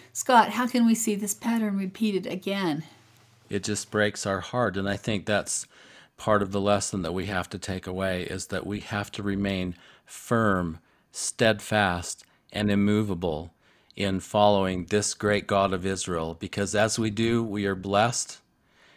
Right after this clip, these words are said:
Speaker 2: and as we do not, we are cursed, and we lose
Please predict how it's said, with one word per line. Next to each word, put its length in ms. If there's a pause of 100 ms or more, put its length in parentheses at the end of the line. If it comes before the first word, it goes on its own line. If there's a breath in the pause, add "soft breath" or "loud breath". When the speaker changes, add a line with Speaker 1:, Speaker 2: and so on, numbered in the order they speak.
(100)
Speaker 2:
and 180
as 220
we 100
do 200
not, 480 (760)
we 180
are 120
cursed, 420
and 140
we 100
lose 580